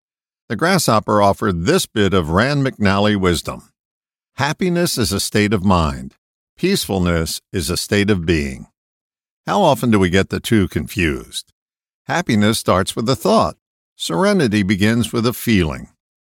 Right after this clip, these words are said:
We're looking for happiness. Peacefulness is looking for us.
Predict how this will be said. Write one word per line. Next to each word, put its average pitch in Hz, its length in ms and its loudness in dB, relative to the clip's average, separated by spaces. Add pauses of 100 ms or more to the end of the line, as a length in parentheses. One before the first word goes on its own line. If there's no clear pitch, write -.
(340)
We're 190 140 -2
looking 202 340 2
for 95 160 0
happiness. 95 720 -2 (340)
Peacefulness 107 720 0
is 123 160 -4
looking 135 340 0
for 131 220 -2
us. - 400 -6